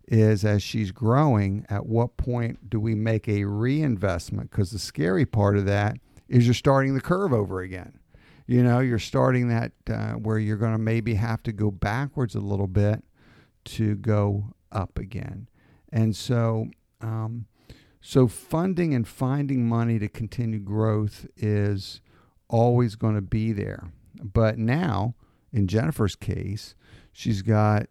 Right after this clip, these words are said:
three years of business under her belt, and she's got,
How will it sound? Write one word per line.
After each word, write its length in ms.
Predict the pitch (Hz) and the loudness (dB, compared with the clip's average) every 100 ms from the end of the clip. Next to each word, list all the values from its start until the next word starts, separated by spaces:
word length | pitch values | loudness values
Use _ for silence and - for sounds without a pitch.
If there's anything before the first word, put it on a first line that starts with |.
| - | -14
three 360 | - 113 120 | -4 0 2
years 340 | 123 113 113 104 | 4 4 2 2
of 160 | 101 | 0
business 420 | 104 104 - 98 110 | 2 0 0 -4 0
under 280 | 104 95 | 0 2
her 80 | 95 | 0
belt, 440 | 90 98 98 127 - _ _ _ _ _ | -2 -4 -2 -4 -8 _ _ _ _ _
and 580 | 104 104 104 101 101 98 | -4 -2 0 -2 -2 -6
she's 440 | - - 101 92 | -10 -8 -8 -8
got, 640 | - 113 104 104 98 - | -4 -2 2 2 0 -6